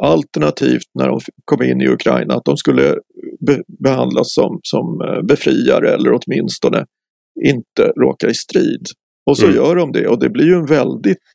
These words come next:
Speaker 1: eh, stor omställning under ganska jobbiga förhållanden.
Speaker 2: Mm.
Speaker 1: Jag tror att bilden i stort stämmer. Och, och här kan man ju göra ett annat,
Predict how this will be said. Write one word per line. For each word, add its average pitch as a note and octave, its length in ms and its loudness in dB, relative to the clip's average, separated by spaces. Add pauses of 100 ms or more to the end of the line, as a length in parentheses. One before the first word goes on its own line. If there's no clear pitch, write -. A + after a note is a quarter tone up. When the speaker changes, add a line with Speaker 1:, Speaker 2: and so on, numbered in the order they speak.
(260)
Speaker 1:
eh, G2+ 260 0 (280)
stor C3 360 2
omställning E3 720 0
under G#2+ 380 -2
ganska B2 340 -2
jobbiga A2+ 320 0
förhållanden. D#3+ 640 -2 (600)
Speaker 2:
Mm. G#2 100 4
Speaker 1:
Jag D#3+ 120 2
tror F3+ 260 4
att C#3 140 0 (300)
bilden C#3 500 2
i C#3+ 100 0
stort - 520 -6
stämmer. E3 600 -2 (640)
Och, D3 160 2
och C#3 120 2
här C3 140 0
kan E3+ 180 0
man F3+ 120 2
ju F3+ 60 4
göra D#3+ 200 4
ett C3+ 100 -6
annat, D3 380 -2